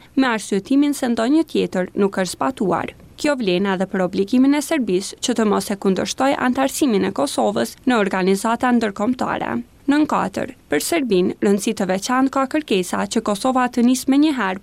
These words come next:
punën për sigurimin e një niveli të duhur të vetë menaxhimit për serbët në Kosovë. Kjo besohet se ka të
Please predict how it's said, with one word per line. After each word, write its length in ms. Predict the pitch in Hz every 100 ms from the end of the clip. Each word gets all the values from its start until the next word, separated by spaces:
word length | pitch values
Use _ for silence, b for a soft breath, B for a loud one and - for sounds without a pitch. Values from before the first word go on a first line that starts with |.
| -
punën 360 | 208 196 208 226 -
për 140 | 294
sigurimin 580 | - 220 202 214 262 254
e 60 | 220
një 100 | 214 214
niveli 420 | 269 247 185 190
të 160 | 196 190
duhur 300 | 208 262 285 262
të 80 | 220
vetë 180 | 233 262
menaxhimit 640 | 269 285 285 226 180 196 -
për 120 | 202
serbët 400 | - 190 196 - 214
në 60 | 220
Kosovë. 560 | 285 - - - - - -
Kjo 160 | 247 190
besohet 440 | 185 - 262 269
se 120 | - 277
ka 160 | 269
të 100 | 262